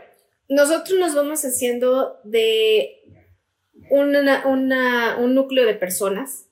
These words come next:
que conforman nuestra sociedad más cercana o es nuestro núcleo más cercano. Y a través de lo que ellos nos platican o lo que nos dejan ver sobre las cosas en las que creen o en lo que no creen, o las situaciones que para ellos les marcan el hecho de tener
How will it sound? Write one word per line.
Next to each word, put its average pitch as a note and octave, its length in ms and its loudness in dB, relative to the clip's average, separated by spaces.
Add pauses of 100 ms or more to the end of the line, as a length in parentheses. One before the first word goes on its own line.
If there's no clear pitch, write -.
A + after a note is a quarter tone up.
que G3+ 160 -6
conforman G#3+ 580 -6
nuestra F#3+ 720 -6
sociedad G3 500 -4
más G3 200 -4
cercana G3 460 -6
o E3+ 40 -8
es F3+ 80 -12
nuestro F#3+ 260 -12
núcleo F#3+ 280 -8
más F#3+ 140 -10
cercano. G3+ 460 -6 (640)
Y C4 140 2
a C4 140 0
través D4+ 420 2 (140)
de C4 180 2
lo B3+ 140 2
que B3+ 140 2
ellos C#4 180 -2
nos C4+ 160 -4
platican A3 600 -6
o G3+ 60 0
lo G3 140 -2
que G#3+ 80 -6
nos G#3 180 -6
dejan A3+ 340 -4
ver A3 300 -4 (260)
sobre A3+ 640 -2
las A3+ 280 -2
cosas D#4 380 -2
en B3+ 120 -2
las G#3 160 -6
que G3 140 -10
creen G#3 540 -4 (200)
o A3+ 120 2
en A3 100 0
lo G#3+ 120 0
que G#3+ 100 -2
no B3 220 0
creen, G3+ 420 -2
o A#3+ 60 0
las A3 180 -2
situaciones C4 720 -4
que B3 140 -2
para A3 400 -2
ellos B3+ 380 -4
les G#3+ 280 -4
marcan A3+ 540 -4
el G3+ 160 0
hecho G#3+ 480 -6
de G#3 80 0
tener A3+ 500 -4